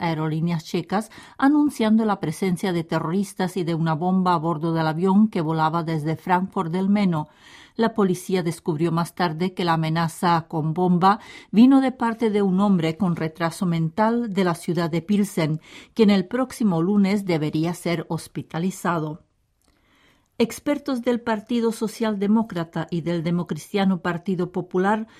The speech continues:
no llegaron a un consenso en lo relativo a la eventual suspensión de los copagos en el sector salud.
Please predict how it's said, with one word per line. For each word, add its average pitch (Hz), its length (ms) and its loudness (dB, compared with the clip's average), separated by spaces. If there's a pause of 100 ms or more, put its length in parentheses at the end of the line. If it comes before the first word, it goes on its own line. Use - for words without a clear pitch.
(240)
no 233 160 6
llegaron 247 640 0
a 214 60 2
un 208 160 2
consenso 202 680 0
en 175 120 0
lo 175 80 -2
relativo 180 680 -4
a 190 100 -2
la 180 120 -2
eventual 170 480 -4
suspensión 196 840 -2
de 202 80 0
los 190 200 -2
copagos 208 600 -2
en 196 100 0
el 185 120 0
sector 185 360 -6
salud. 208 420 0